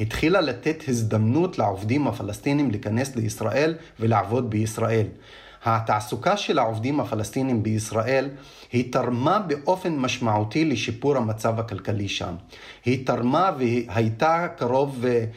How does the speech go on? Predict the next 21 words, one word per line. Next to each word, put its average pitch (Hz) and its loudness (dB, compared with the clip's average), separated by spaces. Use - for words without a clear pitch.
לעשרים 117 0
אחוז 131 0
מסך 110 0
ההכנסה 107 0
הלאומית 113 0
של 104 -2
הפלסטינים. 104 0
ההכנסה 123 2
הלאומית 151 0
הזאת 135 0
תרמה 123 2
באופן 127 -2
משמעותי 107 0
גם 113 0
כן 135 0
להרבה 113 2
משפחות 131 -2
לשפר 120 0
את 113 -6
מצבם 117 0
הכלכלי. 101 -2